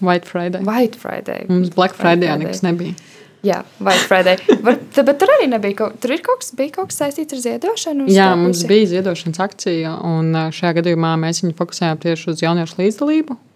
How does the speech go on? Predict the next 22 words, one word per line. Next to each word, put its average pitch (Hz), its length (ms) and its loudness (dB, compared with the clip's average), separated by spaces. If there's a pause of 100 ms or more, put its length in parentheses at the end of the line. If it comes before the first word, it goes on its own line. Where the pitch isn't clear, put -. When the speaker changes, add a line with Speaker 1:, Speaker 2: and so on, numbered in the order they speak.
(960)
Speaker 1:
Um, 160 560 2 (560)
es - 180 -8
nezinu, 190 260 4
vai 170 140 2
mēs 160 160 -4
kaut 165 160 -2
kur 170 120 0
esam 175 220 0
jau 165 100 -2
šo 160 160 -6
publiski 175 520 -2
teikuši, 180 540 0
jo 165 100 0
tas - 220 -12
vēl 160 180 0
ir 160 80 -12
tā, 170 240 2
ka 165 120 -4
mēs 165 320 4
Speaker 2:
<laughs> 180 120 6
Speaker 1:
iekšēji 233 560 4
grib-, 190 260 4